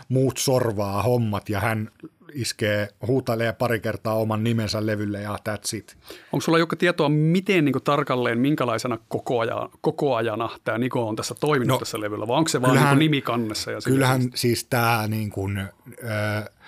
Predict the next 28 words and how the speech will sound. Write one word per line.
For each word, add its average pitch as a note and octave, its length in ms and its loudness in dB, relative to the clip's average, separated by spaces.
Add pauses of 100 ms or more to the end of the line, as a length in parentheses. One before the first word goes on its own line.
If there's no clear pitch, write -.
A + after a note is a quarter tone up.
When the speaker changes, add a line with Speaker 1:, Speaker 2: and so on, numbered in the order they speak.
(260)
Speaker 1:
tämä D3 280 4
levy A#2+ 380 4
on, A2 180 -2 (1700)
niin B2 220 0
kun A#2 140 0
vaikuttaa, B2 460 4
niin A#2 100 0
kun B2+ 100 2
sanoin, C#3 220 6
että - 100 -2
tää A#2+ 120 2
on, A#2 80 2
niin A2+ 100 0
kun B2 100 4
mixtape-tyylinen, G#2+ 960 0
niin G2+ 100 -8 (280)
tää B2+ 140 2
jotenkin D3 420 2
vaikuttaa B2+ 480 2
semmoiselta, A2 540 -2 (220)
niin G#2+ 200 -6
kun, G2+ 300 -6 (1040)
että - 140 -8
tämmönen C#3 300 4
levy, A#2+ 260 4
Nigo D3+ 220 2
on C3 80 4
halunnut A#2+ 400 0